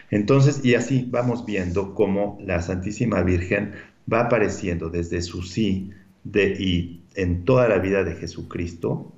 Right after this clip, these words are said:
en, en, en incluso en su vida pública, Dios ha querido que la Virgen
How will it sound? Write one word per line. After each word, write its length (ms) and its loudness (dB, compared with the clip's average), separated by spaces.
en, 320 -8
en, 220 -4
en 160 0
incluso 500 0
en 80 2
su 160 -2
vida 300 4
pública, 800 2
Dios 360 4
ha 100 0
querido 500 0
que 320 0
la 160 -2
Virgen 760 -2